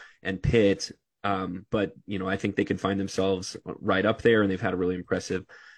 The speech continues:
um, start to the season. Lincoln, is there anything else you wanted to touch on in the national level before we move on to rotation five?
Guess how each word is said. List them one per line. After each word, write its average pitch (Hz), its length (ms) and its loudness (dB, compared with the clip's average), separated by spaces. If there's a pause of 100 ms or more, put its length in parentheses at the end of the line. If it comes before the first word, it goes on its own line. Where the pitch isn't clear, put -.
(140)
um, 90 400 0
start 120 300 6
to 131 80 0
the 110 80 4
season. 135 520 4
Lincoln, 135 300 0
is 117 120 0
there 113 120 0
anything 131 320 -2
else 127 240 -4
you 120 80 -2
wanted 117 200 0
to 107 80 0
touch 117 280 -4
on 117 380 0
in 107 100 -2
the 101 60 -4
national 110 480 -4
level 110 340 0
before 104 240 -2
we 107 120 2
move 107 180 0
on 107 180 -2
to 107 140 0
rotation 107 500 -4
five? 110 460 -8